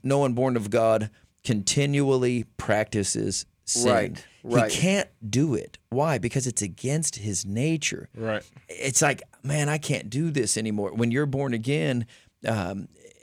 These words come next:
Speaker 1: and, and, and you fall into the same trap that you used to fall into,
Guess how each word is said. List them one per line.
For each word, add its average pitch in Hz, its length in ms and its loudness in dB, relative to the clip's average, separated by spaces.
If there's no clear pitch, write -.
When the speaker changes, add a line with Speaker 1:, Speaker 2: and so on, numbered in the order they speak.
Speaker 1:
and, 127 220 2
and, 123 320 2
and 120 140 2
you 117 100 2
fall 151 320 4
into 139 180 2
the 113 100 2
same 139 320 2
trap 135 360 2
that 110 180 -2
you 110 80 0
used 131 240 0
to 117 60 -2
fall 113 240 0
into, 127 420 0